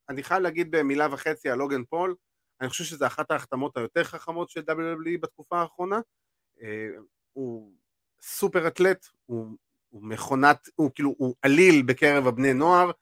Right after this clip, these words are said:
ברמות המיליונים על גבי העשרות מיליונים, ואולי אפילו מאות מיליונים, ויש לו הכל,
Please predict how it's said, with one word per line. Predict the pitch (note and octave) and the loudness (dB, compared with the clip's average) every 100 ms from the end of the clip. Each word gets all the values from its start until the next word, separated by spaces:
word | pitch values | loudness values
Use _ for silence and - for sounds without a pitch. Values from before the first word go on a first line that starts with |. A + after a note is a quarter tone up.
| _ _ _ | _ _ _
ברמות | B2+ A#2 B2 C3+ | -2 0 2 2
המיליונים | C3 A#2+ A2+ A#2 A#2+ B2 C#3+ C#3+ B2+ | 2 0 0 0 0 4 4 4 2
על | A2 | 0
גבי | A#2 B2+ | 2 4
העשרות | A2+ - C#3 E3+ F3 | 4 2 -2 -2 0
מיליונים, | E3+ D#3+ D#3+ B2+ | -2 0 -2 -2
ואולי | A#2 A#2+ | 0 -2
אפילו | - B2 | -2 -6
מאות | A2+ D3+ F3 | -2 0 0
מיליונים, | F#3+ F#3+ G3+ G#3+ G#3+ - _ _ _ _ _ | -2 0 2 0 -4 -10 _ _ _ _ _
ויש | A#2+ B2 A#2+ A#2 A#2 - D3 D#3+ | -4 0 0 0 -4 -4 -4 0
לו | E3+ | 0
הכל, | A#2+ F3+ G3 | 2 2 2